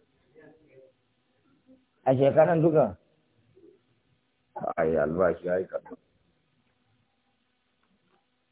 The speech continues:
Ku zama an shiga wani halin da ka shiga. Tunda menene? Yanzu kaga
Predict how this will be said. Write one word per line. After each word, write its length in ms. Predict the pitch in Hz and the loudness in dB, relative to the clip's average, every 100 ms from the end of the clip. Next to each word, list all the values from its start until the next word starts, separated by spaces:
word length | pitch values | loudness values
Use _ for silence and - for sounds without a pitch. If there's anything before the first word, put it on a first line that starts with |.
| _ | _
Ku 120 | - 104 | -10 -4
zama 280 | 127 120 | 0 4
an 140 | 127 131 | 4 2
shiga 380 | 110 113 107 - | 0 2 0 -2
wani 220 | 110 110 | -4 -2
halin 300 | 120 117 113 | 0 -2 -2
da 120 | 98 | -4
ka 120 | - 90 | -6 -10
shiga. 180 | 92 - - | -16 -12 -8
Tunda 240 | 165 151 | -6 -6
menene? 420 | 131 127 151 147 123 - - - | -4 -4 -2 -6 -8 -16 -20 2
Yanzu 380 | 131 139 151 - - | 2 4 0 -4 0
kaga 240 | - 143 | 2 4